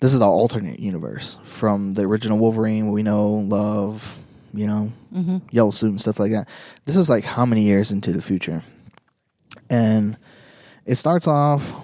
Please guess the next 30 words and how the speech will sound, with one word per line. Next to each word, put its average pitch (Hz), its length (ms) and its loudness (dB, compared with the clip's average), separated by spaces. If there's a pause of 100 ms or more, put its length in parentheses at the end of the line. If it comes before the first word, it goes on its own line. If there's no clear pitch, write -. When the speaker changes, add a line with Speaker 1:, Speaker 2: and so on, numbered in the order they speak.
Speaker 1:
with 117 340 2
him 113 380 2
as 110 160 -4
a 107 60 -6
dialogue 104 500 2
in 98 60 -2
the 101 60 -4
very 107 180 -2
beginning. 101 360 -2
He's 110 200 -4
like, 95 260 -2 (840)
you 127 100 -4
could 120 140 2
see 120 180 2
a 104 80 4
very 107 320 4
battered, 101 640 0
worn, 107 720 -2
torn 104 640 -2
Wolverine 101 600 0 (460)
silhouette 110 580 2
background, 101 640 0
and, 98 320 -6
you 107 120 -4
know, 101 300 -4 (1040)
nobody 165 300 0
knows 131 400 2
what 113 120 0
will 113 100 2
happen 107 600 -4